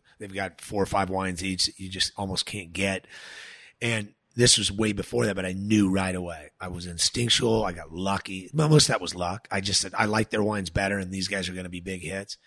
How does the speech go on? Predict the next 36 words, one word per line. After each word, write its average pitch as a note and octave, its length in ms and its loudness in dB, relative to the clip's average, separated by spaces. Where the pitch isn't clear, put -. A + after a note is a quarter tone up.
And F#2+ 160 -16
so G2 440 -14
they A2 140 -4
trained G#2+ 380 2
me, G#2 120 2
and F#2+ 100 2
then G2 80 2
I G2 80 4
started D3 340 4
hiring C3+ 280 -2
the G2 60 -4
best A2 240 6
scientists G#2 540 0
in G#2 60 -8
the F2+ 100 -6
world G2 440 2
'cause G2+ 180 -2
these C3 200 2
guys B2+ 240 2
were F#2 140 0
left G2 220 0
behind. A2 300 -4
The - 40 2
scientists D3 460 2
just G#2 200 -4
got G#2 140 -10
to - 160 -20
teach A2 240 -2
in E2+ 80 -2
school. - 360 -2
They C#3+ 160 -2
dreamed A2+ 580 4
about F#2 300 2
talking F#2 320 0
to E2 80 -6
winemakers. F#2+ 640 0